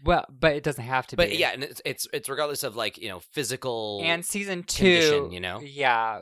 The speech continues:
Speaker 1: these were all handpicked players for the first season 'cause it's the first. But season two, they're opening it up. So anybody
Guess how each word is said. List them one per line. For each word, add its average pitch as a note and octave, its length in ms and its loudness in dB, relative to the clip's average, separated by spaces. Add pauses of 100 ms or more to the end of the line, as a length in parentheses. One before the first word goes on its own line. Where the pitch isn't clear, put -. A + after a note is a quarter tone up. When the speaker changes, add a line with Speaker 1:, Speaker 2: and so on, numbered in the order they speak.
Speaker 1:
these G3 240 -2
were G#3 100 6
all D#3 180 8
handpicked C#3+ 520 -2
players C3+ 340 6
for D3+ 120 -4
the C#3 80 -6
first C3+ 280 -4
season B2+ 300 -10
'cause A2+ 160 -6
it's G#2 160 -14
the A2 80 -10
first. - 380 -8 (300)
But C3 260 2
season F3+ 440 -6
two, D#3 540 2
they're B2+ 260 0
opening D3+ 380 -4
it G#2+ 180 -10
up. - 340 0
So A#2+ 360 -6 (540)
anybody A#2 680 -8